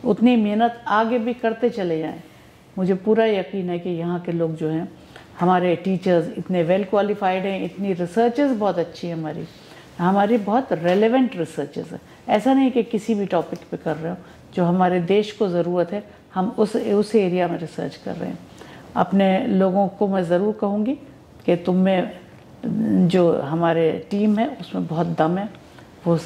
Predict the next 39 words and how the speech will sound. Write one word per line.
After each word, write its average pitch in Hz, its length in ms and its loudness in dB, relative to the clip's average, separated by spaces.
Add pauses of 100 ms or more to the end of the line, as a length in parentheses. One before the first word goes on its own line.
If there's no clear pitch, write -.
(140)
आगे 165 280 2
भी 185 180 4
ऐसी 175 220 2
ही 175 80 2
सब - 380 -4 (200)
चलती 175 320 2
रहेगी। 170 420 0 (680)
और, 185 460 2 (280)
अ, - 400 0 (1080)
challenges 240 600 6
को, 285 440 0 (480)
से 269 80 4
बचना 214 480 2
नहीं 202 220 0
है, 175 80 -2
हमें 214 200 0
challenges 214 560 0
को 180 340 -4
आगे 185 260 2
बढ़ 165 200 0
के 165 140 -4
लेना 143 300 -2
है, 139 200 -10 (380)
उनको 185 300 2
handle 175 400 2
करना 214 300 0
है 233 200 -4 (200)
और 220 120 0
उनको 240 220 2
जीतना 196 460 -2
है। 139 180 -4 (560)
और 190 80 2
वो 202 140 4
जीत 220 380 0
की 240 160 2
जो 196 140 2
खुशी - 380 -2
होती 185 340 2
है, 240 160 -2